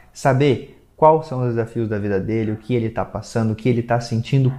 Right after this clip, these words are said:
como ele realmente está. E antes de a gente ir pra quarta atitude, eu quero saber de você. Tá fazendo sentido pra você esse vídeo? Se tá, não esquece de deixar o like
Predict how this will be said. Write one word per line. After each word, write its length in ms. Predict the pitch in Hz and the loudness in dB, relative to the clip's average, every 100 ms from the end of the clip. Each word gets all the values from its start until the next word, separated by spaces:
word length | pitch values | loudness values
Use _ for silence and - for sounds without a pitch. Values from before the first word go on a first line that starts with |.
| - | 0
como 440 | 143 165 170 139 | 4 6 6 2
ele 260 | 139 147 143 | 2 2 2
realmente 1080 | 117 117 180 196 143 131 143 151 - - - _ _ _ | 2 2 2 2 2 2 2 0 -8 -16 -20 _ _ _
está. 520 | 127 139 - - 87 - - - - _ | -4 -4 -8 -10 -12 -12 -20 -20 -20 _
E 280 | 175 233 440 180 | -2 -2 -2 -2
antes 320 | 170 180 151 | -2 0 -2
de 60 | |
a 40 | 143 | -2
gente 240 | 143 143 | -2 -2
ir 40 | 131 | -2
pra 180 | 127 127 | -2 -2
quarta 380 | - 120 123 | 2 2 2
atitude, 600 | 131 151 147 131 139 139 - | -4 -4 -2 2 0 -2 -6
eu 80 | |
quero 220 | 127 135 135 | 0 2 2
saber 260 | 135 131 | 0 0
de 100 | 123 | 2
você. 460 | 120 123 - 85 - - - - _ | 2 0 -2 -8 -12 -18 -20 -20 _
Tá 120 | - | -2
fazendo 360 | 226 196 170 160 | 2 0 0 -2
sentido 360 | 156 139 135 127 | -2 -2 -2 -2
pra 140 | 127 | 0
você 260 | 120 120 110 | 0 -2 -4
esse 180 | - | -4
vídeo? 420 | 98 120 110 - - - - _ | 0 2 2 0 -12 -20 -20 _
Se 200 | - 160 | -2 -2
tá, 340 | 160 127 131 | 0 -2 0
não 380 | 151 147 156 196 | 2 4 4 4
esquece 520 | 196 - 143 143 - | 0 -2 -2 -2 -2
de 100 | 147 | -4
deixar 340 | 139 143 - 151 | 0 0 0 2
o 120 | 165 | 4
like 440 | 127 123 143 - | 4 4 2 -4